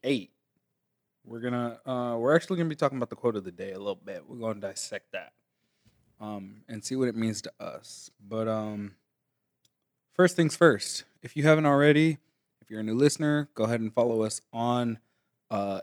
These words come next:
Instagram and Twitter. You can find us on Twitter at the J nine underscore show. You can find us on Twitter at the J nine Squadcast. What is this? Episode six,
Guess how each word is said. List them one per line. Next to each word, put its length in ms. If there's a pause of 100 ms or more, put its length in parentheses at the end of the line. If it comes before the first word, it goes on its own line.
Instagram 680
and 160
Twitter. 300
You 120
can 140
find 220
us 100
on 140
Twitter 320 (160)
at 300 (380)
the 80
J 200
nine 400 (100)
underscore 480
show. 480 (560)
You 80
can 120
find 220
us 120
on 140
Twitter 420 (100)
at 300 (600)
the 80
J 220
nine 240
Squadcast. 960 (1000)
What 140
is 100
this? 160
Episode 500
six, 600